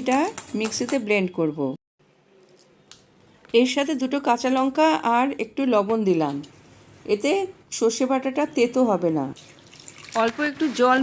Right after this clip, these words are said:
মিশিয়ে দিলাম। সর্ষে বাটাটা ছাঁকনিতে ছেঁকে নিচ্ছি। অনেকে সর্ষে বাটা সহ্য করতে পারে না, তাদের ক্ষেত্রে ছেঁকে নিলে অসুবিধা হয় না। এরপর প্যানে তেল গরম করে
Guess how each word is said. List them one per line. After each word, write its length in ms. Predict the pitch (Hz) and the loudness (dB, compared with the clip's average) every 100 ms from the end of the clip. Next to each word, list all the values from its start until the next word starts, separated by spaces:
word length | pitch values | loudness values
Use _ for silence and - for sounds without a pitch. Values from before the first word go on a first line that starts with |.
| 269 | 4
মিশিয়ে 300 | 277 285 262 196 | 2 -2 0 0
দিলাম। 280 | 165 143 135 160 - _ _ _ _ _ _ _ _ _ _ - - - _ - | 2 0 -2 -8 -16 _ _ _ _ _ _ _ _ _ _ -20 -20 -20 _ -4
সর্ষে 300 | 247 247 277 | -2 -2 -2
বাটাটা 400 | 285 294 302 311 302 320 | -2 0 2 2 2 0
ছাঁকনিতে 500 | - 226 226 247 240 277 | -2 -2 -2 -4 -4 -2
ছেঁকে 260 | 254 214 202 | -2 0 0
নিচ্ছি। 440 | 180 160 - 151 139 135 - _ _ _ _ _ _ _ _ _ _ _ _ _ _ _ _ - _ _ - | -2 -2 -4 -4 -6 -8 -20 _ _ _ _ _ _ _ _ _ _ _ _ _ _ _ _ -20 _ _ -6
অনেকে 220 | 214 226 277 254 | -4 -2 -2 -2
সর্ষে 240 | 226 269 | -2 0
বাটা 220 | 254 269 277 | 0 0 -2
সহ্য 300 | 247 233 262 254 | -2 -4 -4 -4
করতে 200 | 269 269 269 | -4 -4 -2
পারে 160 | 254 | -2
না, 100 | 262 294 | -2 0
তাদের 220 | 240 214 240 | 0 0 -4
ক্ষেত্রে 280 | 254 240 285 349 359 - - - - | -6 -4 -4 -4 -6 -14 -20 -14 -2
ছেঁকে 260 | 226 233 240 | -2 -2 -4
নিলে 220 | 247 269 381 - - - - - 185 | -2 0 -2 -4 -16 -16 -14 -8 -8
অসুবিধা 400 | 185 208 214 208 185 | -4 -6 -2 -2 -2
হয় 160 | 180 165 | -2 -4
না। 80 | 143 151 - - - - - - - 214 | -6 -10 -20 -20 -20 -20 -20 -20 -6 -4
এরপর 200 | 220 269 269 | -2 -2 0
প্যানে 260 | 226 240 277 | 0 0 -2
তেল 180 | 254 233 233 | -2 -2 0
গরম 200 | 240 240 254 | -2 -2 -4
করে 220 | 262 220 | -4 -2